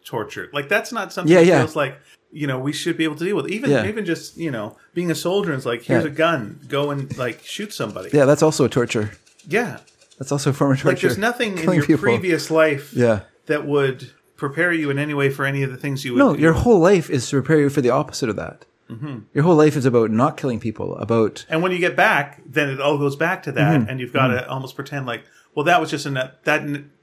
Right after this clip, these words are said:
Speaker 1: just
Speaker 2: Yeah,
Speaker 1: forget
Speaker 2: you just
Speaker 1: that."
Speaker 2: cut that off. It's like you've created your own memory loss. So if you think memory loss is scary, then you,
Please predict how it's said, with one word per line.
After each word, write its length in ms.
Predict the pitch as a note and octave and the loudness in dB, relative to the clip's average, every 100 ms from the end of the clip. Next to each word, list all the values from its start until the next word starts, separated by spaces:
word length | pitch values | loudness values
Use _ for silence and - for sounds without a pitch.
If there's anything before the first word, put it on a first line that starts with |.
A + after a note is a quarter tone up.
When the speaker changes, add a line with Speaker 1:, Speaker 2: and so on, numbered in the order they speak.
| - | -8
Speaker 1:
just 180 | D#3 C#3+ | -8 0
Speaker 2:
Yeah, 80 | B2+ | 4
Speaker 1:
forget 60 | |
Speaker 2:
you 80 | A2+ | 6
just 140 | C#3 - | 4 4
Speaker 1:
that." 40 | |
Speaker 2:
cut 80 | D#3+ | 4
that 120 | B2+ | 4
off. 300 | A#2 G#2 - - - - | 4 2 -2 -12 -12 -2
It's 140 | C#3+ | 2
like 260 | D#3 C3+ - | 4 4 2
you've 240 | C3 A#2 | -2 -2
created 280 | - D3+ A#2+ | 2 2 4
your 100 | B2 | 4
own 80 | B2 | 4
memory 240 | A2+ G#2 | 2 0
loss. 440 | G2+ G2 F2+ - - _ _ _ | -4 -6 -8 -12 -18 _ _ _
So 100 | - | -2
if 60 | C3+ | 2
you 40 | |
think 140 | C#3+ C3+ | 4 4
memory 220 | B2+ B2+ | 4 6
loss 240 | A2+ G#2+ | 4 2
is 80 | G#2+ | -2
scary, 380 | - B2 A2+ G#2 | -2 2 2 2
then 180 | G2+ G#2 | 0 -2
you, 300 | G2+ G2 | -4 -6